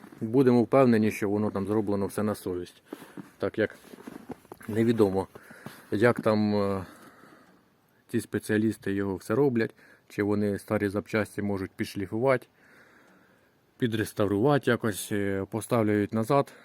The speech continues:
він проїде там дві тисячі мотогодин і, і, і на цьому стане, і знову до них звертайся. Е, тому вирішено, зро-, зро-, коли робиш сам, то робиш на совість, як кажуть.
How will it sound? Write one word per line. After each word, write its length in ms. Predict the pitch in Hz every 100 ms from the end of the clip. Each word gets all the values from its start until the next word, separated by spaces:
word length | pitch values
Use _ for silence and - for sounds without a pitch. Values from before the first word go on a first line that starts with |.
| - -
він 280 | 104 110 104 -
проїде 360 | 117 110 107
там 300 | 104 101 98 90 - _ -
дві 160 | 104 107
тисячі 380 | - 107 104 104
мотогодин 640 | 104 107 95 101 120 101
і, 140 | 101 95 95 92 92 95 104
і, 180 | 104 107
і 80 | 120
на 120 | 117
цьому 300 | - 127 123
стане, 400 | - 110 107 95
і 160 | 95 95
знову 280 | 107 117 110
до 120 | 107
них 180 | 107 101
звертайся. 540 | 110 - 95 87 - - _ - - - - - - - _ -
Е, 200 | - 101
тому 380 | 101 156 202 160 - - - -
вирішено, 520 | 104 131 117 117 110
зро-, 320 | 107 117 113 110 - _ - - -
зро-, 280 | 120 131 123
коли 280 | 127 135 135
робиш 320 | 127 120 -
сам, 220 | 185 147
то 120 | 113
робиш 400 | 123 120 110 - _ _
на 140 | 110 120
совість, 400 | 113 98 85 -
як 140 | 95
кажуть. 340 | 98 92 92